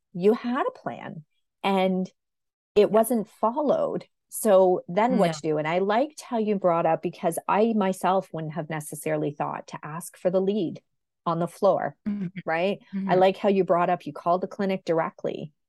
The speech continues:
Speaker 1: and said, like, "This is
Speaker 2: Yeah.
Speaker 1: what's happening. You need to speak to this particular team."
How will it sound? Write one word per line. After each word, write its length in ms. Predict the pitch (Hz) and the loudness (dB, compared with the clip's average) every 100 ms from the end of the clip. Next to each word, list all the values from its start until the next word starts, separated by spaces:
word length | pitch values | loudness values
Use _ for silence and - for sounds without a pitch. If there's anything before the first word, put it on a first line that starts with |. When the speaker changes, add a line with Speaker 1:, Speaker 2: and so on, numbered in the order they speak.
| - | -6
Speaker 1:
and 180 | 175 160 | -6 0
said, 200 | 175 165 | 0 2
like, 280 | 147 143 - | 0 -2 -2
"This 240 | 170 - | -2 0
is 60 | 196 | 0
Speaker 2:
Yeah. 100 | 139 | 0
Speaker 1:
what's 160 | - - | -2 -6
happening. 540 | 160 156 220 254 285 _ - | -8 -6 -6 -6 -8 _ -4
You 120 | 175 | 0
need 220 | 180 185 | 0 -2
to 120 | - 160 | -6 -12
speak 580 | - 226 220 143 143 _ | -8 -4 -2 -4 -6 _
to 120 | - | -10
this 320 | 165 139 - - _ - | -6 -6 -8 -20 _ -14
particular 480 | 160 160 151 139 | -14 -6 -4 -4
team." 420 | 139 - - 147 | -6 -12 -14 -14